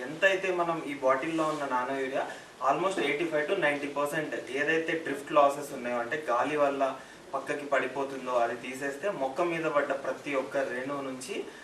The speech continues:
నత్రజని మొక్కకు అందుతుంది. మళ్ళీ ఎంత సూక్ష్మంగా దీని పనితనం ఉంటుందంటే, ఏ లీఫ్కి అయితే,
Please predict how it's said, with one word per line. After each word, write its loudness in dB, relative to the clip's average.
నత్రజని 0
మొక్కకు 0
అందుతుంది. -4
మళ్ళీ 2
ఎంత 0
సూక్ష్మంగా 2
దీని -2
పనితనం 4
ఉంటుందంటే, 2
ఏ 0
లీఫ్కి 0
అయితే, 0